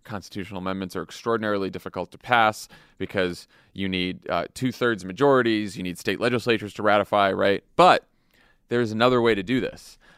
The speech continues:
Uh, it is something called the National Popular Vote Interstate Compact. This is how it works.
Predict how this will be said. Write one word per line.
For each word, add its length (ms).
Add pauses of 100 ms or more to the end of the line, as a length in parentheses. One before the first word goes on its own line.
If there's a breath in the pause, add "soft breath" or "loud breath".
(160 soft breath)
Uh, 180
it 60
is 100
something 300
called 240
the 80
National 480
Popular 580
Vote 460
Interstate 520
Compact. 600 (480 soft breath)
This 180
is 80
how 220
it 60
works. 420